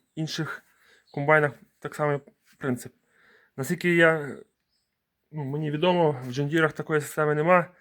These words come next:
В Джондірах стоїть такий пластиковий циклон. І під час роботи там назбирується важка пилюка, скажімо так, важкі частинки.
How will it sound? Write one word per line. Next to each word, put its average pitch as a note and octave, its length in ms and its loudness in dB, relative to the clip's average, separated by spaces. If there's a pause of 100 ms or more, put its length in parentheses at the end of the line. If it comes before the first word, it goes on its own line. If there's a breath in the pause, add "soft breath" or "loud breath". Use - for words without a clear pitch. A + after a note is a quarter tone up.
(480 soft breath)
В B2+ 40 -14
Джондірах D3+ 280 -2
стоїть D#3 260 -8
такий C#3 360 -6 (320 loud breath)
пластиковий D3 580 0
циклон. F3+ 520 0 (800 soft breath)
І B2+ 60 -14
під - 140 -20
час D#3+ 220 -2
роботи D3+ 280 0
там D3+ 200 0
назбирується C3+ 920 0 (140)
важка C3+ 480 0
пилюка, F3+ 380 -2
скажімо E3+ 360 -4
так, E3 260 0
важкі D3 260 -6
частинки. F#3 640 -4